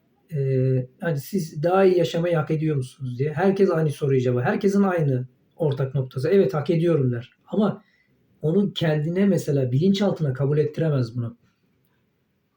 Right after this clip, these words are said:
Önemli olan bunu kabul ettirmek. Yani siz aslında hayatımıza da baktığımız zaman hepimiz seçimlerimizden,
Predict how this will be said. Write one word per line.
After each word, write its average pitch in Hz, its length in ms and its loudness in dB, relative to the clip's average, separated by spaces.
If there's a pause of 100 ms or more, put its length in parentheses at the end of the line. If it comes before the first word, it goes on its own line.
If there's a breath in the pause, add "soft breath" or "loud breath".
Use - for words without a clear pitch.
(140)
Önemli 175 340 2
olan 226 220 4
bunu 196 140 6
kabul 165 260 2
ettirmek. 127 460 -2
Yani 147 200 -2
siz - 500 -8 (380)
aslında 180 640 -2 (460)
hayatımıza 165 640 0
da 165 80 4
baktığımız 165 380 0
zaman 160 200 0
hepimiz 160 340 -2
seçimlerimizden, 156 1000 0